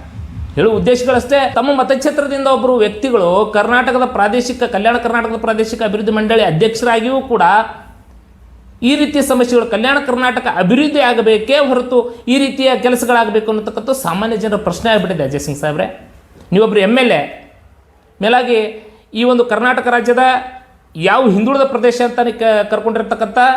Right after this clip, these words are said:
ತ್ರೀ ಸೆವೆಂಟಿ ಒನ್ ಜೆ ಇರ್ತಕ್ಕಂಥ ಒಂದು ಕಲಬುರಗಿ ಜಿಲ್ಲೆ, ಜೇವರ್ಗಿ ತ-, ಕಲಬುರಗಿ ಜಿಲ್ಲೆ ಆಗಿರ್ಬೋದು, ಬ-, ಬಳ್ಳಾರಿ ಜಿಲ್ಲೆ ಆಗಿರ್ಬೋದು, ಕೊಪ್ಪಳ ಆಗಿರ್ಬೋದು, ಬಾ-, ಬೀದರ್ ಆಗಿರ್ಬೋದು,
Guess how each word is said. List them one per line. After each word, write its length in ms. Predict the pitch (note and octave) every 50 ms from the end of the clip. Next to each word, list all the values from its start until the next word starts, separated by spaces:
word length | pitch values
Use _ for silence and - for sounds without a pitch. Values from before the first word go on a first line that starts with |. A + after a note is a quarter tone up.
| - - - - - - _ - -
ತ್ರೀ 200 | - - A#3 B3
ಸೆವೆಂಟಿ 360 | A#3+ B3+ B3 C4 C4 B3+ A#3+
ಒನ್ 140 | A#3+ A3+ F#3+
ಜೆ 100 | F#3+ B3
ಇರ್ತಕ್ಕಂಥ 500 | B3+ B3 A#3+ B3 A#3+ A#3+ A#3+ A3+ - A#3+
ಒಂದು 260 | A3+ A3+ A3 A3 G#3
ಕಲಬುರಗಿ 420 | G#3+ A3 G3+ G#3+ G#3 B3 G#3+ A3
ಜಿಲ್ಲೆ, 280 | G3+ A#3 A#3 A3+ A#3+ A#3
ಜೇವರ್ಗಿ 360 | F#3 F3+ G#3 G#3+ A#3 A3 A#3
ತ-, 400 | G3+ - A3 G3+ F#3 F#3 F3+ -
ಕಲಬುರಗಿ 400 | F#3 F#3 G3+ G3+ A#3 C4 B3+ B3
ಜಿಲ್ಲೆ 200 | G3+ A#3 A#3 A#3
ಆಗಿರ್ಬೋದು, 680 | A#3 A3 A3 A3+ A3 A3+ A3+ A#3+ C4+ C#4+ C#4 C#4 - - - - - - -
ಬ-, 280 | C#3+ E3 F3 F#3+ F#3 D#3+
ಬಳ್ಳಾರಿ 280 | F3+ G3 A3+ A#3+ B3+
ಜಿಲ್ಲೆ 240 | A#3+ G#3+ B3 A#3+ A#3+
ಆಗಿರ್ಬೋದು, 440 | A#3+ A3 A#3 A#3 G#3+ A#3 A3+ B3 C4+
ಕೊಪ್ಪಳ 320 | C4 - G3+ G3+ - C4
ಆಗಿರ್ಬೋದು, 600 | B3+ B3 A#3+ A#3 A3+ A3 G#3+ A3+ A3+ A3 C4+ C4+
ಬಾ-, 460 | C4 F#3 G3 G3 G3 G#3+ G#3 F#3+ F3+ D#3+
ಬೀದರ್ 280 | F#3 G#3 G3+ C4 C4
ಆಗಿರ್ಬೋದು, 720 | B3+ A#3+ A3 A#3 - A3+ A#3 A3 C4 C#4 C#4 C#4 C#4 -